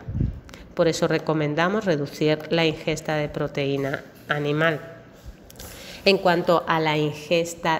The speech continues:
de fibra, además de la identificación de metabolitos procedentes de la microbiota microbiana que pueden conducir a la progresión de enfermedad, también hay otros metabolitos que pueden brindar un beneficio cardiovascular.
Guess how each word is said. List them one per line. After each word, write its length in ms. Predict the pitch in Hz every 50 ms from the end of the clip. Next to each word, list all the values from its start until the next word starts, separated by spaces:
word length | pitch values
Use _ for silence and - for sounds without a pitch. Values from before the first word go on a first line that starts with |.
| 160 156
de 100 | 156 151
fibra, 600 | 151 - - - 214 208 190 170 165 175 180 196 180 - - - - - - - -
además 380 | - 165 151 151 156 160 165 180
de 80 | 180
la 140 | 170 165 165
identificación 1160 | 156 151 160 156 160 156 151 147 - 151 - 156 147 - - - - 185 185 180 170 156 151 151 - -
de 180 | 160 151 151 147
metabolitos 680 | 147 147 156 147 147 147 156 160 147 - 156 151 -
procedentes 640 | - 165 160 151 - 156 151 151 156 160 156 156 156
de 60 | 160
la 100 | 151 147
microbiota 680 | 151 156 151 - 151 147 151 151 151 - 156 156 - -
microbiana 760 | 175 175 170 160 165 - 156 151 147 160 165 170 160 151 151 147
que 140 | - 147 -
pueden 280 | - 156 156 151 156
conducir 440 | 151 156 160 156 151 156 - 170 156
a 40 | 151
la 120 | 147 147
progresión 480 | - 156 147 147 147 - - 160 156 156
de 80 | 156
enfermedad, 420 | 151 151 - 160 156 156 156 170 175
también 300 | - 190 185 175 160 165
hay 140 | - - 285
otros 260 | 320 - 202 175 180
metabolitos 600 | 160 139 156 147 147 147 156 151 - 156 - - - - - - - - -
que 100 | - 165
pueden 300 | - - 170 160 160 165
brindar 380 | 156 156 156 156 156 185 208 208
un 100 | 175 160
beneficio 580 | 151 147 147 139 143 - 151 135 - - 139 -
cardiovascular. 840 | - 139 135 - 135 135 131 - - - - 135 131 127 117 -